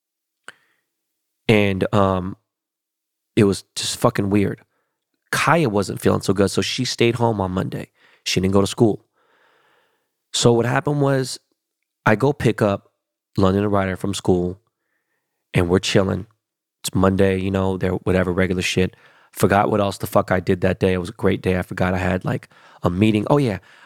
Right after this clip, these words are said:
I met up with a super follower, and I gave him, like, two thousand dollars in clothes, and it was a lot of shit. It was a happy day, full send, fucking, uh, loudmouth, golf shit, fucking, um,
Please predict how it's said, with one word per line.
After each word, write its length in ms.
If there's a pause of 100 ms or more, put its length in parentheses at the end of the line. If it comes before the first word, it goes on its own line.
I 80
met 140
up 100
with 120
a 20
super 240
follower, 540 (1120)
and 120
I 80
gave 220
him, 120
like, 180 (140)
two 180
thousand 340
dollars 260
in 80
clothes, 540 (220)
and 80
it 40
was 100
a 40
lot 360
of 40
shit. 220
It 80
was 140
a 20
happy 320
day, 180
full 260
send, 380
fucking, 440
uh, 220 (640)
loudmouth, 720
golf 320
shit, 420 (320)
fucking, 580
um, 400